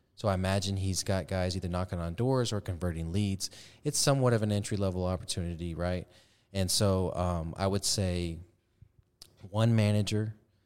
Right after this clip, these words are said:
for five people, one manager and maybe t-, two assistant managers for a team of, like, thirteen people, including the manager, right? And so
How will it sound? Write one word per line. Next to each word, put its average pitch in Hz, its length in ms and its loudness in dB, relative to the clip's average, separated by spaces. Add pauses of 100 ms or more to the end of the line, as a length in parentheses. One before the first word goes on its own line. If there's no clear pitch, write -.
(200)
for 90 440 -2
five 107 320 0
people, 113 420 -4 (680)
one 107 260 2
manager 101 640 2
and 95 160 -6
maybe 90 220 -6
t-, - 220 -14 (100)
two 143 260 2
assistant 113 420 0
managers 87 600 -4
for 90 580 -4
a 98 80 -4
team 98 460 -2
of, 90 340 -6
like, 87 300 -6 (400)
thirteen 120 400 0
people, 95 400 -2
including 92 400 -4
the 78 60 -8
manager, 78 480 -10 (420)
right? 92 280 -4 (600)
And 95 180 -2
so 98 440 2